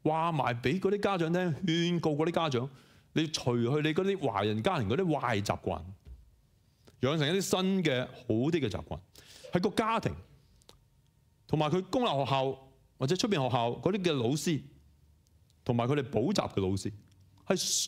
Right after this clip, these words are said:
全國嘅環境一齊嚟做嘅。Otherwise，你唔會使到咧嗰個嘅人咧生命咧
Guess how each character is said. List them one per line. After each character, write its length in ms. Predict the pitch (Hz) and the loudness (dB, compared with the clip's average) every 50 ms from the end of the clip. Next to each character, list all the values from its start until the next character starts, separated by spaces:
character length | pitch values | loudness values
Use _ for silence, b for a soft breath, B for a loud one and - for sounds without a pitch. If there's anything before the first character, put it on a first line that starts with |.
| - - | -6 -6
全 380 | - - - 143 131 135 143 | -4 -2 0 0 0 0 0
國 100 | 147 202 | -2 0
嘅 100 | 165 196 | 0 0
環 340 | 180 156 123 110 101 101 101 | 0 0 -2 -2 -2 -2 -2
境 160 | 98 - 139 | -2 -2 -2
一 40 | 190 | -2
齊 180 | 220 - - 87 | -2 -2 -2 -2
嚟 120 | 85 85 82 | -2 -4 -4
做 120 | 90 85 | -6 -6
嘅。 120 | 78 80 92 - _ _ _ _ _ _ _ _ _ _ _ _ _ _ _ _ _ _ _ - | -6 -8 -12 -16 _ _ _ _ _ _ _ _ _ _ _ _ _ _ _ _ _ _ _ -2
Otherwise， 460 | 294 285 190 139 139 135 - 185 202 | -2 0 0 0 0 0 0 0 0
你 80 | 190 | 0
唔 180 | 139 110 117 123 | 0 0 0 0
會 80 | 156 185 | 0 0
使 180 | - - 160 | 0 0 0
到 120 | 220 202 170 | 2 0 0
咧 100 | 180 175 | 0 0
嗰 160 | - - 156 | 0 0 0
個 260 | 160 151 131 127 139 | 0 0 -2 -2 -2
嘅 60 | 131 | -2
人 140 | 110 95 82 | -2 0 0
咧 100 | 95 113 | -2 -2
生 220 | 123 - 156 143 139 | -2 0 0 0 0
命 140 | 123 98 90 95 | 0 -2 -2 -2
咧 80 | 104 | -4